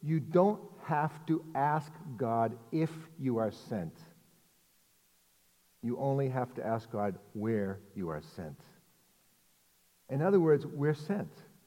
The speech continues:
How many of you live in Lexington or in the surrounding communities? Raise up your hands. Okay. How many of you live in eastern Massachusetts? Let's make it a little broader.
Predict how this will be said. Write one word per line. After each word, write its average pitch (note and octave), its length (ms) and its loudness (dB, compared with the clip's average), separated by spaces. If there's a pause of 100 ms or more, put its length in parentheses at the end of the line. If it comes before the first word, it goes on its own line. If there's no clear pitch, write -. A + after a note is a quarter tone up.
(280)
How F#3 140 6
many A3+ 220 8
of E3 100 8
you D#3+ 140 4
live D#3+ 340 8
in C3+ 120 2
Lexington F3+ 880 4
or C#3+ 380 6
in C3+ 100 4
the B2+ 80 2
surrounding C3 460 0
communities? A2 720 -4
Raise C3+ 240 4
up B2+ 100 4
your A#2+ 120 0
hands. F2 320 0 (1900)
Okay. B2+ 220 2 (760)
How E3+ 120 8
many G3 160 12
of D3+ 80 10
you E3 120 8
live D#3+ 280 10
in C#3+ 100 6
eastern D3 380 0
Massachusetts? - 960 -2 (180)
Let's A2 160 -6
make A2+ 180 2
it G#2+ 60 -2
a G#2 40 4
little G2 140 2
broader. E2+ 420 0